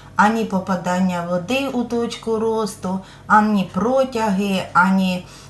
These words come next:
е, збільшення або зменшення різке температур, вона витримає все.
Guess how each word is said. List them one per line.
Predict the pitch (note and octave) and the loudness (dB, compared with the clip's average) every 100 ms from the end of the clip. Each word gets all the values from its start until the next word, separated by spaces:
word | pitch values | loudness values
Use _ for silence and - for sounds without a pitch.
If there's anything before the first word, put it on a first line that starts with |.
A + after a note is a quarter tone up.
| - | -14
е, | E3 E3+ E3+ | -6 -4 -4
збільшення | E3+ E3 A3 G#3 F#3+ F3+ F3+ F3 - | -4 -2 -2 -2 -2 0 0 0 2
або | E3+ E3+ F3+ | 0 0 -4
зменшення | F3 F3+ F3 - F3 E3 E3 | -2 -4 -4 -4 -6 -6 -4
різке | E3 F#3+ - F#3 E3+ D#3 - - - | -2 -2 -2 -2 0 -2 -8 -20 -12
температур, | - E3 F3 E3 F3 - C#4 C4+ B3 - - - - | -6 -6 -4 -4 -4 -4 -2 0 -2 -6 -20 -18 -2
вона | G3 G3+ F#3+ F3+ | 2 4 4 2
витримає | C4 C#4 A#3+ A3 G#3 G3 F#3+ | -2 -2 -2 2 2 2 -2
все. | - - D#3 | -4 -4 -2